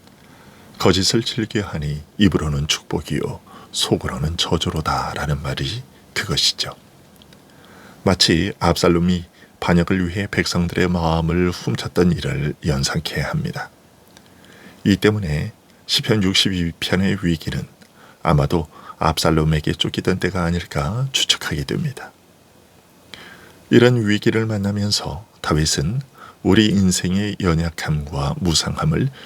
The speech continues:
절실히 깨닫게 되었습니다. 구 절에서 그 깨달음을 토로하고 있습니다. "아, 슬프도다. 사람은 입김이며 인생도 속임수이니 저울에 달면 그들은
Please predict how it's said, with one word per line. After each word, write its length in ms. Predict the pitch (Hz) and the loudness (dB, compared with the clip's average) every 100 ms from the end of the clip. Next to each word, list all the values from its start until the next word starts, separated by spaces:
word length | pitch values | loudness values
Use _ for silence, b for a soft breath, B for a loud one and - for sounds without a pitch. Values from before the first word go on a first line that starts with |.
| B B | B B
절실히 720 | - 73 69 - - 80 80 - | 0 2 4 0 0 -6 -8 -6
깨닫게 340 | 73 78 78 | -4 -4 -4
되었습니다. 640 | 71 - - - - - - - - - - - - B B B B B | -2 -2 -2 -6 -12 -14 -16 -20 -20 -20 -20 -20 -20 B B B B B
구 120 | - 98 | 2 6
절에서 360 | 92 78 82 - | 6 4 0 0
그 140 | 92 | -2
깨달음을 600 | - 101 95 71 69 104 - | 0 0 0 0 -4 -6 -10
토로하고 420 | - 80 69 71 | -8 -4 -4 -2
있습니다. 500 | 76 - - - - - - - _ _ - B B B B B B - - | 0 0 -2 -16 -18 -20 -20 -20 _ _ -20 B B B B B B -20 0
"아, 320 | 113 104 87 - | 4 4 4 2
슬프도다. 800 | - 117 - - 90 - - - _ b b b | 2 2 0 -2 -2 -4 -10 -14 _ b b b
사람은 500 | - 113 101 101 113 - | 2 4 4 4 0 0
입김이며 840 | 95 - - 101 85 73 69 67 - - B B B B | 0 0 2 2 2 0 -6 -10 -14 -20 B B B B
인생도 520 | 113 98 92 92 98 | 6 6 6 2 2
속임수이니 800 | 107 - 110 104 - 85 - - - - - B B B | -2 -2 -2 0 0 -2 -2 -6 -10 -20 -20 B B B
저울에 420 | - 87 80 85 | 2 4 6 4
달면 420 | 80 78 73 71 67 - B B | 2 0 0 -2 -4 -12 B B
그들은 300 | - - | -2 0